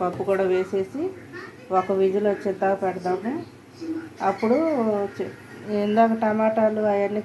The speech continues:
కలిపి పెట్టుకున్నాను కదా, చింతపండు అవి కలిపి పిసికి పెట్టుకున్నాను కదా, అవి వాటర్ పోసేసి మరగనిస్తే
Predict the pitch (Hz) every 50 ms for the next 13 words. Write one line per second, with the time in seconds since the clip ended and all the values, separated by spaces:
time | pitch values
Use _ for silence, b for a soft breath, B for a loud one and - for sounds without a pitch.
0 | - 202 202 208 202 - 214 196 - - - 196 190 196 190 190 190 196 185 -
1 | 202 190 190 202 196 202 196 190 190 190 190 185 185 - 185 185 185 190 - -
2 | 220 226 208 - 196 196 - - - 202 190 175 - - 196 185 185 180 185 185
3 | 190 202 233 214 196 190 180 185 180 185 208 - - 196 185 180 190 196 190 -
4 | - 185 180 175 180 175 185 185 185 190 - 254 285